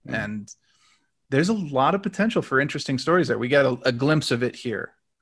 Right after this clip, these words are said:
Speaker 2: Uh, and it really only, we only get tiny bit, because it's just enough to go, "This is why I got the armor. This is, uh, you know, what I did with it. And this is why the, the town respects me." But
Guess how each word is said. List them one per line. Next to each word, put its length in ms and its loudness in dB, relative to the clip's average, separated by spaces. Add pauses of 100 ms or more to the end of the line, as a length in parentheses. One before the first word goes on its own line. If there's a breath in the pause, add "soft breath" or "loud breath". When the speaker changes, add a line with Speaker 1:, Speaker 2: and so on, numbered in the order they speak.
Speaker 2:
Uh, 360 -2
and 300 -2 (460 soft breath)
it 80 4
really 340 10
only, 580 4
we 120 4
only 160 6
get 200 0 (440)
tiny 300 4
bit, 200 6
because 260 0
it's 120 -6
just 240 2
enough 240 2
to 80 -12
go, 200 -2 (380 loud breath)
"This 140 0
is 80 0
why 200 4
I 60 0
got 160 -2
the 140 -4
armor. 480 6
This 200 -2
is, 540 -6 (140)
uh, 320 -2 (320)
you 80 -2
know, 100 -4
what 160 -2
I 60 0
did 180 0
with 180 4
it. 200 4
And 100 2
this 140 -4
is 100 -8
why 180 -2
the, 220 -8
the 80 -12
town 240 -2
respects 400 -4
me." 220 -8
But 260 -4